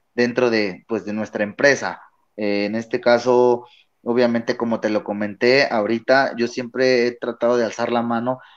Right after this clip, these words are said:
a base de mi trabajo, a base de mi dis-, de mi disciplina, de mi constancia. Entonces, no se me dieron muchas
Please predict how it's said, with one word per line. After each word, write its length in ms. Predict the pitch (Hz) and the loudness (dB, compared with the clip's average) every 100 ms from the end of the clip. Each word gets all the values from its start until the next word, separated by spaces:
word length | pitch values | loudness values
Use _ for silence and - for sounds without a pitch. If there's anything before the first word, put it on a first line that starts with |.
| - | -2
a 120 | 117 | 0
base 180 | 117 135 | 2 0
de 80 | 117 | -2
mi 160 | 107 | -2
trabajo, 560 | 101 98 107 120 107 107 | -4 -2 2 0 0 -4
a 40 | |
base 200 | 101 110 | -4 -4
de 80 | 117 | -8
mi 80 | 101 | -8
dis-, 160 | 92 95 | -10 -6
de 100 | 113 | -4
mi 120 | 107 | -4
disciplina, 760 | 101 - 101 110 123 127 117 - - _ | -8 -10 -12 -6 -4 -2 -4 -4 -18 _
de 80 | 117 | -6
mi 140 | 104 | -6
constancia. 840 | 95 104 - - 123 120 120 98 - - _ | -6 -8 -2 0 2 0 -2 -2 -4 -20 _
Entonces, 760 | 117 98 117 117 135 131 127 - | -6 0 0 2 2 2 0 -10
no 240 | 135 151 | -2 0
se 100 | 175 | 0
me 140 | 160 | 0
dieron 260 | 131 139 151 | 2 2 0
muchas 480 | 143 135 165 165 | -2 -4 0 0